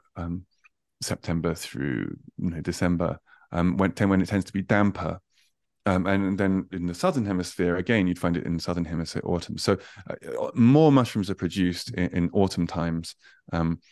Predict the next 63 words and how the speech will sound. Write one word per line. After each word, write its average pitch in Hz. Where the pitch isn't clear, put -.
but 101
in 98
the 98
tropics, -
there 95
really 90
isn't 98
quite 90
an 90
autumn. 113
There's 87
a 90
wet 113
season. 92
So 87
then 104
you'd 101
find, -
so 143
it, -
it 135
depends 143
where 131
you 113
are. 95
But, -
um, 95
and 107
so 113
you'll 110
get 117
pulses 113
of 90
spores 95
at 87
different -
parts -
of 87
the 90
world 85
at -
different -
times. 85
Uh, 113
but, 127
uh, 127
but 143
in 143
answer 165
to, 127
answer 127
your -
question, 131
there, 120
there 127
are 127
definitely 135
fungi 113
in 101
the 101
ocean. 110
We 92
don't 95